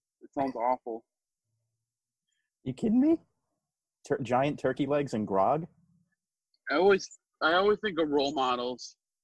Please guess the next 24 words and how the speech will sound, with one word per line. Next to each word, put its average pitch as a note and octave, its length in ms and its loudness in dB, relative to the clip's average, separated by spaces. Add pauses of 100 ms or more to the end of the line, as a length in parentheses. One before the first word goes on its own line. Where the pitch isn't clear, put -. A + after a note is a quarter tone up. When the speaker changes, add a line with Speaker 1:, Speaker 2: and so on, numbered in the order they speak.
(960)
Speaker 1:
The, C3 140 -10
uh, A#2+ 400 -4
the B2+ 80 -6
movie C3+ 340 -2
Role B2+ 200 -2
Models. B2+ 520 -4 (640)
Speaker 2:
Oh, A#2+ 120 4
yeah, B2 200 2
the, F#2+ 140 0
with, F#2 200 -8
uh, F2+ 200 0
what's G2 180 -6
his F#2 120 -12
name? F2 200 -8
Sean F#2+ 340 -8
William G2 240 -8
Scott? G2+ 360 -4 (880)
Speaker 1:
Yeah. A#2+ 260 -12 (540)
Speaker 2:
Stifler? A#2+ 500 -4
Speaker 1:
I C#3+ 60 0
love D3+ 220 2
it. C#3 80 -4 (480)
The, D3+ 140 0 (100)
Stifler. D3 560 -2